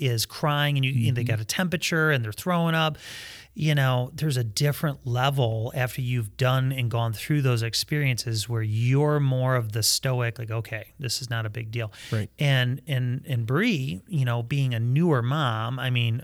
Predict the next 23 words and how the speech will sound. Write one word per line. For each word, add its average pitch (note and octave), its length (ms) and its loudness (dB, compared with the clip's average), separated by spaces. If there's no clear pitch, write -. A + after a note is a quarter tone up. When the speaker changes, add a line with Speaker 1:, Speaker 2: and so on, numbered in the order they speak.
Speaker 1:
a B2 40 -4
newer, A#2+ 400 0
I B2 60 0
guess A#2 240 0
I B2+ 40 -2
would A2 140 -2
say G#2+ 140 -2
full-time A2+ 560 -2
mom, G#2+ 240 -4
because B2 220 0
Speaker 2:
Right. A2 60 2
Speaker 1:
she's B2 120 -2
been B2+ 160 -2
a A#2 60 -2
blended A#2+ 640 0
mom, A#2 380 0
a - 20 4
stepmom B2+ 640 0
Speaker 2:
Right. A2+ 120 4
Speaker 1:
for A2 160 0
many A#2+ 260 0
years G#2+ 380 -2
now. G#2+ 320 -2